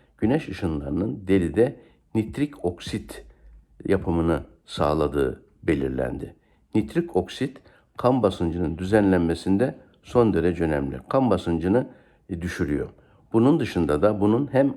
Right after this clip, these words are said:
antienflamatuar, yani iltihap giderici, hem antimikrobiyal etkileri var. Programlanmış hücre ölümünde ve yara iyileşmesinde de önemli rolü var. Danimarka'da yeni yapılan bir araştırmada da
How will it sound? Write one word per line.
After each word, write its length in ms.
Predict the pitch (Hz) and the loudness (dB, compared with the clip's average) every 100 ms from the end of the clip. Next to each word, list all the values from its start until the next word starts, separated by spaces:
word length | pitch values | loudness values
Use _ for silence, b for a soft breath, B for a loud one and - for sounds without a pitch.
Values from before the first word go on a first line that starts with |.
| - | -2
antienflamatuar, 1300 | 104 101 78 82 - 80 73 71 - 80 110 - _ b b | 0 0 0 -2 0 0 0 -2 -2 -2 -2 -6 _ b b
yani 200 | 82 78 | -2 -2
iltihap 500 | 71 80 - 87 82 | -2 -6 0 0 0
giderici, 420 | - 67 71 82 113 | -6 -4 -2 -2 0
hem 180 | 127 131 B B B | -2 -2 B B B
antimikrobiyal 920 | 107 113 110 104 95 - 87 95 104 123 - - | 0 2 2 0 0 0 2 4 2 -2 -12 -6
etkileri 520 | - - 82 71 65 | -6 -2 0 0 0
var. 300 | 78 120 - b b b b b _ | -2 -2 -10 b b b b b _
Programlanmış 960 | 113 113 110 117 117 113 113 131 - | 4 6 6 4 4 2 0 -2 -4
hücre 500 | 101 95 101 113 98 B B B - | -6 -2 4 4 4 B B B -2
ölümünde 720 | 95 80 71 67 101 120 - | 0 2 0 0 0 0 -2
ve 60 | 87 | 0
yara 280 | 90 110 113 | 4 4 2
iyileşmesinde 800 | 92 82 73 69 67 78 78 80 | 0 -2 -4 -6 -4 -2 -2 2
de 200 | 127 - B B | 2 0 B B
önemli 560 | 110 95 78 92 117 - - - | 2 4 4 2 2 0 -18 -6
rolü 240 | 92 78 67 | 0 2 0
var. 220 | 55 - - - - b b b b - | -4 -8 -20 -20 -20 b b b b 2
Danimarka'da 540 | 123 160 151 - 98 98 | 4 6 4 2 2 4
yeni 240 | 110 135 | 4 4
yapılan 420 | 113 - 90 87 | 2 2 2 2
bir 140 | 85 - | 0 -2
araştırmada 720 | 92 82 - 78 76 71 73 | 0 0 -4 -4 -2 -2 -2
da 280 | 117 160 b | -2 -4 b